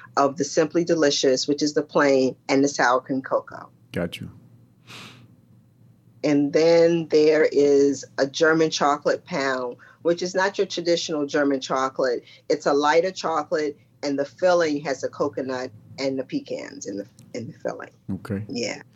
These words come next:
Speaker 1: Yes, I know I did not send that to you, Jason. I'm just
Speaker 2: Yeah.
Speaker 1: waiting. You didn't
Speaker 2: Yeah,
Speaker 1: send me
Speaker 2: yeah.
Speaker 1: that
Speaker 2: You
Speaker 1: one.
Speaker 2: didn't send me that one either, but go ahead.
Speaker 1: <laughs> And then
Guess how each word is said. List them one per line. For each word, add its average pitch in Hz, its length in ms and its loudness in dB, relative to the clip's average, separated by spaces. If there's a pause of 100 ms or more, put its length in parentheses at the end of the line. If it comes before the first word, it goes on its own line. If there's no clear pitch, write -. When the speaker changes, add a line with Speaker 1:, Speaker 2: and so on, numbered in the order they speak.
(300)
Speaker 1:
Yes, 190 280 -2
I 185 140 2
know 190 180 2
I 190 100 2
did 180 180 -4
not 180 200 -4
send 170 160 -2
that 147 140 -4
to 151 100 -8
you, 135 120 -8
Jason. 113 380 -2
I'm 143 100 -4
just 160 180 0
Speaker 2:
Yeah. - 60 -8
Speaker 1:
waiting. - 280 -2 (260)
You 359 100 -2
didn't 247 140 0
Speaker 2:
Yeah, 107 60 2
Speaker 1:
send 98 140 0
me - 60 -2
Speaker 2:
yeah. 165 80 0
Speaker 1:
that 151 140 0
Speaker 2:
You 123 60 -2
Speaker 1:
one. 113 100 0
Speaker 2:
didn't 104 120 -2
send 104 140 -2
me 104 60 -2
that 98 140 -4
one 95 180 -8
either, 95 160 -10
but - 380 -16
go 113 100 -6
ahead. 101 340 -4 (160)
Speaker 1:
<laughs> - 160 -4 (1500)
And 180 380 -4
then 285 180 -4